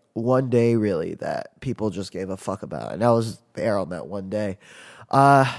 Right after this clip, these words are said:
and for both of those sets, you know, they were shorter. Uh, for some reason, they couldn't get his, for some reason, his mic was really low. Like, they couldn't, whoever was, like, mixing,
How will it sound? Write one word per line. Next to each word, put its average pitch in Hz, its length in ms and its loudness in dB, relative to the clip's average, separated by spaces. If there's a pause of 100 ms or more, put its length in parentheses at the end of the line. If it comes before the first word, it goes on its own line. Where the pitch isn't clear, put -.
(360)
and 147 380 6 (240)
for 151 160 4
both 160 260 6
of 226 80 -10
those 233 220 6
sets, - 640 2 (300)
you 151 140 4
know, 175 260 8
they 165 180 4
were 180 140 6
shorter. 165 840 6 (460)
Uh, 123 560 6 (840)
for 139 160 2
some 151 300 4
reason, 147 360 2
they 139 120 2
couldn't 143 300 -2
get 135 200 -2
his, 117 400 -4 (480)
for 123 140 -2
some 190 240 4
reason, 196 520 2
his 120 320 0
mic 117 440 0
was 98 240 -2
really 95 260 -2
low. 87 300 -6
Like, 87 340 -6 (220)
they 110 120 -2
couldn't, 131 460 -2 (400)
whoever 117 320 -2
was, 131 220 0
like, 113 240 -2 (100)
mixing, 101 840 -4